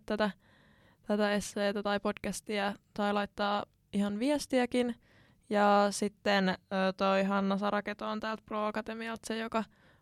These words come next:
muuten sitten hoitaa näitä tiimimestariasioita ja tota noin, noita stipendejä jakaa tai ainakin ottaa niitä hakemuksia vastaan,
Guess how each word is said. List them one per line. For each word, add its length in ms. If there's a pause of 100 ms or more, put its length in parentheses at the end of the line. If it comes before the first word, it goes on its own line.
(160)
muuten 420
sitten 260
hoitaa 360
näitä 240
tiimimestariasioita 1700
ja 220 (480)
tota 240
noin, 220
noita 300 (520)
stipendejä 920 (560)
jakaa 480
tai 200
ainakin 340 (100)
ottaa 320
niitä 180
hakemuksia 720
vastaan, 580